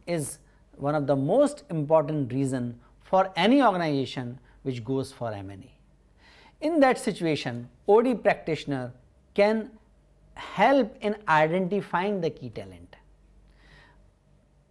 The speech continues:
It is not about person being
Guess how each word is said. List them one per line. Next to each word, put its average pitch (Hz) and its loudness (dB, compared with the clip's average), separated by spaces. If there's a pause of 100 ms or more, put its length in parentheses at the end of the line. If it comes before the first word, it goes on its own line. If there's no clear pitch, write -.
It 185 -6
is 220 0
not 220 -2
about 170 2
person 170 -2
being 143 -4